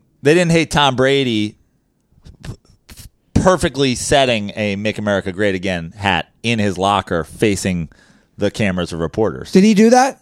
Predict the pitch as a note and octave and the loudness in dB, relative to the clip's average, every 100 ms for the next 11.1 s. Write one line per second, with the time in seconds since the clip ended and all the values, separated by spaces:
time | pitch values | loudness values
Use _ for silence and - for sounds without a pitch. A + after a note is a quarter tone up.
0 | - _ - - _ _ _ _ - D3 | -20 _ 0 0 _ _ _ _ -2 4
1 | C#3+ B2+ A2+ F#2+ E2 - _ - - - | 4 4 2 -2 -6 -14 _ -20 -20 -20
2 | - - _ _ _ - A3 C#4 D#4 C4 | -20 -20 _ _ _ 0 2 2 4 4
3 | A3+ - A#2+ F#2 - - - - F#3+ - | 4 2 -2 -4 -18 -20 -4 2 4 6
4 | G3 E3 - C#3+ C3 G#2 E2 D2 - _ | 4 4 4 4 4 2 -2 -6 -18 _
5 | _ _ _ _ _ _ _ _ _ _ | _ _ _ _ _ _ _ _ _ _
6 | _ _ _ _ _ _ _ _ - B2+ | _ _ _ _ _ _ _ _ 0 4
7 | G#3+ A3+ G#3 F#3 F#3 F3 F3+ D#3 - E3 | 6 6 6 6 4 6 4 6 4 6
8 | D3+ D3 C#3 C#3 C3 C#3 B2+ C3+ C#3+ C3+ | 4 4 4 2 2 2 2 4 2 4
9 | C#3 B2+ A#2 A#2+ G#2+ A2 G#2 C#3 F3 F#3 | 4 4 4 2 2 0 2 2 2 0
10 | E3+ D#3+ D3 B2+ A#2+ A#2 B2+ C3 A#2 G#2+ | 0 4 4 2 -2 -4 0 2 2 2
11 | G#2 | 0